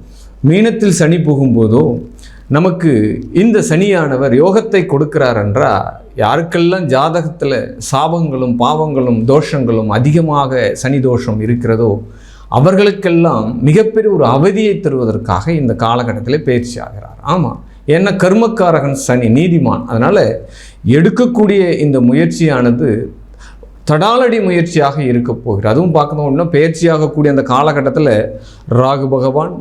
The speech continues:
சுக்கிர பகவான், புதன் பகவான், சூரிய பகவான், சந்திர பகவானோடு சேர்ந்த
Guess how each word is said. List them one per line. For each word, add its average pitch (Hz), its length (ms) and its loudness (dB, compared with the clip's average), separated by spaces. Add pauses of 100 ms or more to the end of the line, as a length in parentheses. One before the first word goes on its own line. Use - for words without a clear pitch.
(140)
சுக்கிர 139 340 0
பகவான், 139 580 2
புதன் 127 280 0
பகவான், 131 500 0
சூரிய 131 360 2
பகவான், 127 420 2
சந்திர 131 320 2
பகவானோடு 123 580 0
சேர்ந்த 135 420 0